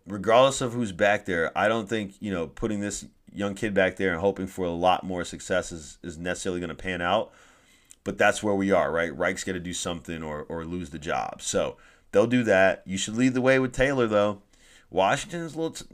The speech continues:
you know, they're not slouches against the run. You can run on them,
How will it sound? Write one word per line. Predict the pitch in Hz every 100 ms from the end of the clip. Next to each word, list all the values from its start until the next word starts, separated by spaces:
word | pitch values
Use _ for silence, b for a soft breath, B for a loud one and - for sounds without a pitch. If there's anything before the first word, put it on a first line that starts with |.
| 180
you |
know, | 170 131
they're | 131
not | 135 160 175 - _
slouches | - - - 175 180 180 135 104
against | 104 101 95
the | 98
run. | 95 92 87 92 -
You | 76 117
can | 202 175
run | 170 127
on | 101
them, | 92 82 80